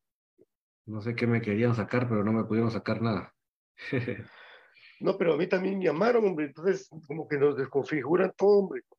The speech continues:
Speaker 1: Sí, hombre.
Speaker 2: Bueno, aquí estamos. Bueno,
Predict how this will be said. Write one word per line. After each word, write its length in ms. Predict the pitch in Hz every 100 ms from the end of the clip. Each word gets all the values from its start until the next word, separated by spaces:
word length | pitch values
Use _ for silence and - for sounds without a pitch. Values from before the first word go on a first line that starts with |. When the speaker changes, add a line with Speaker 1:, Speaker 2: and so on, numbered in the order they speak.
| _ - - -
Speaker 1:
Sí, 180 | -
hombre. 260 | 107 101 - _ _ _ _ _ _ _ _ _ -
Speaker 2:
Bueno, 260 | 208 170
aquí 160 | 143 214
estamos. 420 | - 285 247 -
Bueno, 280 | 180 185